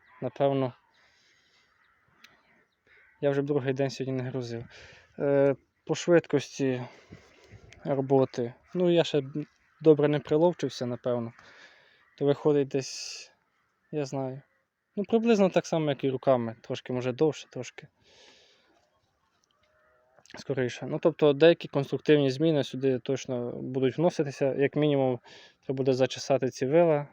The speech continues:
за... щоб воно краще сповзало, сповзав гній. Ну, а вже там ці вкорочувати, зменшувати щось, то це буду бачити по обставинах.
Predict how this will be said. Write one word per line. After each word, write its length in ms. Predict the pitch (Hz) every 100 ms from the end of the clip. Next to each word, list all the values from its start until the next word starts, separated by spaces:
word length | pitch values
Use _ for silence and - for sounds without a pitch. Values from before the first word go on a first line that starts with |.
| -
за... 400 | 139 135 131 131 - _ _ - - - - _ _ _
щоб 220 | - 135
воно 220 | 139 135
краще 360 | 131 139 - 131
сповзало, 600 | - 139 131 135 131 127 -
сповзав 420 | - 143 131 131
гній. 380 | 123 135 127 - _ _ - _ _ -
Ну, 180 | 135 139
а 100 | 135
вже 180 | 131 139
там 300 | - 131 127
ці 280 | - 131 127 _ - - -
вкорочувати, 560 | - 135 156 - 131 135
зменшувати 520 | 127 156 139 127 127
щось, 220 | - 127
то 160 | - 127
це 200 | - 131
буду 220 | 135 131
бачити 440 | 131 123 - 127 - _ _ _ - _ _ -
по 100 | 147
обставинах. 840 | 135 - 139 123 117 113 - -